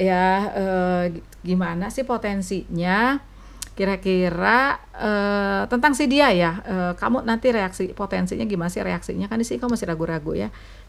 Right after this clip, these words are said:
Coba aku buka ya. Kamu masih setia tuh kan. Setia, bisa jadi mungkin kamu udah ada yang punya, ya. Hmm, terbelah. Oke. Hmm.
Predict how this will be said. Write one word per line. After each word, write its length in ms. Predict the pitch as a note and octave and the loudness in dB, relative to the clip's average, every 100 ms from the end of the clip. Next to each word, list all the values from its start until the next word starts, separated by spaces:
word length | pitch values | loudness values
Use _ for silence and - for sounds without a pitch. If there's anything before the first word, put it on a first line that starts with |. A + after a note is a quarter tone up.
| - | -16
Coba 240 | F#3+ F#3+ | -12 -10
aku 160 | F#3+ E3+ | -8 -8
buka 300 | - - - | -10 -14 -10
ya. 320 | G3 G3+ A3+ G#3+ - - - - - - - - - - - - - - - - - | -6 -4 -6 -8 -14 -20 -20 -20 -20 -20 -20 -20 -20 -20 -20 -20 -20 -20 -20 -18 -6
Kamu 160 | F#3+ | -4
masih 240 | A3 A3 - | -2 -4 -8
setia 340 | - E3+ F#3 G3+ - | -8 -4 -4 -4 -10
tuh 80 | E3 - - | -6 -2 0
kan. 160 | A3 A#3 - - - - - - - - - | -2 -8 -10 -20 -20 -20 -20 -20 -20 -20 -20
Setia, 340 | - G3 G3+ G#3 | -18 -8 -4 -2
bisa 160 | G3+ | -2
jadi 140 | G3+ B3+ | 0 0
mungkin 160 | C4 C4 | -2 -2
kamu 220 | B3 A3 | 0 0
udah 60 | D#3+ | 0
ada 60 | |
yang 100 | E3 | -2
punya, 320 | E3 F3 F#3 - - - | -2 -2 -4 -6 -12 -8
ya. 300 | G#3 A#3 A#3+ - - - - - - - - - - - - - - - - - - - - - - - - - - - - G#3+ | -4 -4 -6 -14 -20 -20 -20 -20 -20 -20 -20 -20 -20 -20 -20 -20 -20 -20 -20 -20 -20 -20 -20 -20 -20 -20 -20 -20 -20 -20 -8 -2
Hmm, 520 | A#3+ B3 F#3+ E3 D#3 - | 0 2 0 -4 -6 -10
terbelah. 440 | F3 D3+ D#3 D#3 - - - - - - - - | -8 -6 -4 -6 -10 -20 -20 -20 -20 -18 -20 -20
Oke. 440 | - - A3 B3 A#3+ - - - - - - - - - - - - - - - - - - - - - - - - | -14 -8 -4 -4 -8 -14 -18 -20 -20 -20 -20 -20 -20 -20 -20 -20 -20 -20 -20 -20 -20 -20 -20 -20 -20 -20 -20 -20 -8
Hmm. 560 | G#3 G3+ G3+ F#3+ F3 | -4 -2 -2 -2 -2